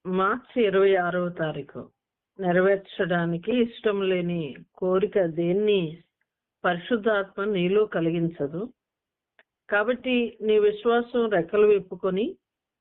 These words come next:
ఆకాశానికి ఎగిరి, నీ కంటికి ఆనిందంత మేర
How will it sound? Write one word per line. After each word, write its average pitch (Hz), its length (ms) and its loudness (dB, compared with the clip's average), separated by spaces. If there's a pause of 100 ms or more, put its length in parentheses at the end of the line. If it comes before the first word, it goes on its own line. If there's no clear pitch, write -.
(320)
ఆకాశానికి 240 760 -2
ఎగిరి, 175 540 0 (360)
నీ 185 200 -4
కంటికి 233 800 0 (340)
ఆనిందంత 190 720 0
మేర 165 560 0